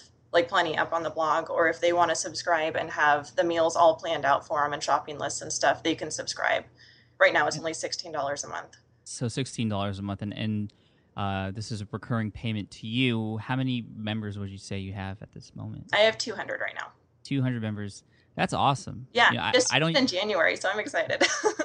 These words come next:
Speaker 2: Wow. Well, congratulations. I don't even have my own membership site yet, so I'm, I'm really, really excited to hear this. Uh, and, and obviously, it's a very small niche, but you don't even re-, really need that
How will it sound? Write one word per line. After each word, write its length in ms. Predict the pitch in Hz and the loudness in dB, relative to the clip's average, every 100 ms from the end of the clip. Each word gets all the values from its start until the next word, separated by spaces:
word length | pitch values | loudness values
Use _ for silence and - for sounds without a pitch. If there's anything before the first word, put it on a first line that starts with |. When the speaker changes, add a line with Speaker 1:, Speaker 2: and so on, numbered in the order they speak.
| 285 | -6
Speaker 2:
Wow. 380 | 127 147 120 107 | -2 2 2 2
Well, 140 | 123 131 | 0 -2
congratulations. 680 | 143 170 180 151 147 123 | 0 0 0 0 0 -2
I 100 | - | 0
don't 120 | 139 165 | 0 2
even 160 | 147 | 0
have 240 | 120 120 113 | 0 0 0
my 120 | 107 | 0
own 120 | 101 | 0
membership 400 | 98 98 - - | -2 -4 -8 -14
site 220 | - 92 | -10 -10
yet, 200 | 101 - | -10 -10
so 140 | - 104 | -6 -4
I'm, 120 | 107 | -2
I'm 220 | 110 113 | -4 -2
really, 540 | 120 120 113 107 104 _ _ _ _ | -2 0 -2 -2 -6 _ _ _ _
really 240 | 110 104 | -8 -6
excited 320 | 95 - 101 98 | -6 -6 -6 -6
to 40 | |
hear 220 | 98 101 | -6 -6
this. 240 | 95 92 - | -6 -10 -10
Uh, 80 | 107 | -8
and, 400 | 104 - 117 104 | -6 -2 0 0
and 180 | 117 | -2
obviously, 320 | 127 147 135 127 | -4 -4 -4 -4
it's 80 | |
a 60 | 110 | -4
very 400 | 120 135 127 117 | 0 2 2 0
small 520 | - - 120 120 104 | -4 -4 0 2 0
niche, 360 | 101 127 110 - | -2 -4 -6 -4
but 140 | 104 | -4
you 100 | 117 | -2
don't 220 | 147 170 139 | -4 -2 -4
even 320 | 127 117 110 | -2 -4 -4
re-, 160 | 120 - | -10 -8
really 260 | 127 120 107 | -8 -4 -2
need 320 | 107 117 107 | -2 -4 -2
that 280 | 104 107 | 0 0